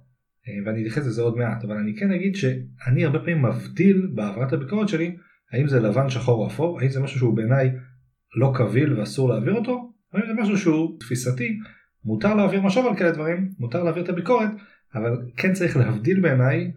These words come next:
בחלוקה כאן. אני חושב שבדברים אפורים, מן הראוי אפילו להסתייג קצת, ולהגיד, "שמע, זו דעתי, זה מה שאני חושב, זה מה שנראה לי",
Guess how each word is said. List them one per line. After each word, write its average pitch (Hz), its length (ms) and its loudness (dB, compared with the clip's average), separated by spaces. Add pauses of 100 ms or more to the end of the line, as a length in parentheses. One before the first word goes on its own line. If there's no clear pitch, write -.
(100)
בחלוקה 113 520 0
כאן. 98 120 -6 (600)
אני 127 120 4
חושב 120 120 2
שבדברים 120 420 -2
אפורים, 214 560 0
מן 156 160 0
הראוי 165 320 0
אפילו 165 240 2
להסתייג 165 480 2
קצת, 113 240 -4
ולהגיד, 156 260 -2
"שמע, 127 220 0
זו 139 140 -2
דעתי, 135 340 2
זה 127 120 0
מה - 80 -2
שאני 127 200 0
חושב, 123 340 0
זה 127 80 0
מה 127 100 4
שנראה 135 380 2
לי", 131 100 -2